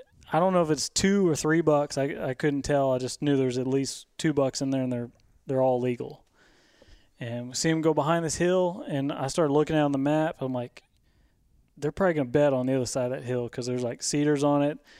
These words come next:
The wind is right." And I kept, you know, burning a hole in the other side of that,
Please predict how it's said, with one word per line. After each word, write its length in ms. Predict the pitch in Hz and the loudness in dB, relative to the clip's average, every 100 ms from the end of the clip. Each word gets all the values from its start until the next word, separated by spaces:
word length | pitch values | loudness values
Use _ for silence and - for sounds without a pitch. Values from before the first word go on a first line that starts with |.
| - _ | -20 _
The 80 | - | -8
wind 260 | 120 147 156 | 0 2 4
is 120 | 147 | 2
right." 460 | 147 143 147 143 - _ _ _ _ _ _ _ | 2 2 2 -2 -8 _ _ _ _ _ _ _
And 480 | 127 123 123 120 131 - _ _ | -6 -4 -4 -4 -8 -14 _ _
I 160 | 139 143 | -2 0
kept, 320 | - 135 - _ _ _ _ | -2 -4 -6 _ _ _ _
you 140 | - 127 | -10 -8
know, 120 | 120 | -10
burning 440 | 269 151 151 151 | -4 2 4 2
a 40 | 135 | 2
hole 260 | 139 139 135 | 2 2 2
in 60 | |
the 100 | 123 - | 0 -2
other 220 | 151 139 | 0 0
side 240 | - 131 | 0 0
of 40 | 127 | 0
that, 220 | 123 143 | -2 -6